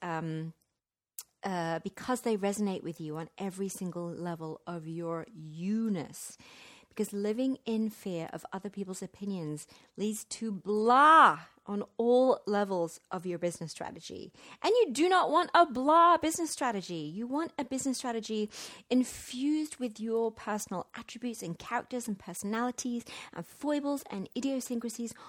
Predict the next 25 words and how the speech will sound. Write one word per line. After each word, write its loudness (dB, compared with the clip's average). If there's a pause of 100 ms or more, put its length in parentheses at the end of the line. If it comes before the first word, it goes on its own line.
(180)
on -4 (100)
all -4 (160)
levels, -8 (200)
okay? -10 (760)
Truth 0
number 0
three -4 (180)
is 0
that 2 (100)
all 2
feedback -2
is -6 (300)
really, 2
really 0
useful -4 (180)
and -4 (180)
really 0
great -4
feedback. -8 (420)
Now, 4
here's 2
why 4
you 2
should -6
welcome 0